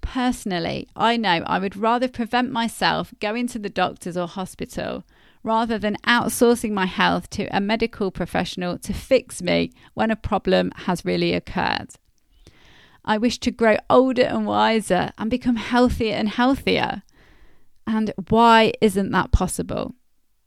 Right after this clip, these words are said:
I'm excited to support people on their own health journeys through Ayurveda health coaching later this year. So for now, I will leave you with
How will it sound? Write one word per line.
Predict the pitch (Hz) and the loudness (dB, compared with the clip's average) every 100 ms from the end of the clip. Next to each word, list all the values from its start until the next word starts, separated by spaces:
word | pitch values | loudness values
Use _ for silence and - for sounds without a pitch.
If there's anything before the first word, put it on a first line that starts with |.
| _ _ _ _ _ _ _ _ - - | _ _ _ _ _ _ _ _ -18 -4
I'm | 196 202 | 0 0
excited | - - 240 247 247 233 | 0 -2 2 2 2 -2
to | - | -4
support | 196 - - - 247 - | -6 -2 2 6 6 6
people | - 220 - 190 | 4 2 -2 -2
on | - 202 | -2 0
their | 208 - | 0 0
own | 220 226 | 0 -2
health | 202 185 - | -2 -6 -6
journeys | - 175 151 143 175 - | -4 -2 -2 -6 -8 -10
through | - 247 254 226 _ | -4 2 2 2 _
Ayurveda | 202 196 190 - 185 185 | -6 -4 -4 -2 -2 -2
health | 180 180 180 | -2 -2 -4
coaching | - 180 175 - 180 170 - _ | -4 -4 -2 -2 -2 -4 -12 _
later | - 220 214 202 - | -8 -2 0 0 -2
this | 175 175 - | -2 -4 -6
year. | - - - - _ _ _ _ _ _ _ _ _ _ _ _ _ - - - - - | -10 -10 -12 -16 _ _ _ _ _ _ _ _ _ _ _ _ _ -20 -20 -20 -20 -14
So | - 262 | -4 0
for | 262 | 2
now, | 254 262 262 - | 6 6 4 4
I | 233 | 2
will | 220 | 4
leave | 220 226 240 247 | 4 4 2 2
you | 226 220 214 - | 2 2 2 0
with | 208 196 | 2 2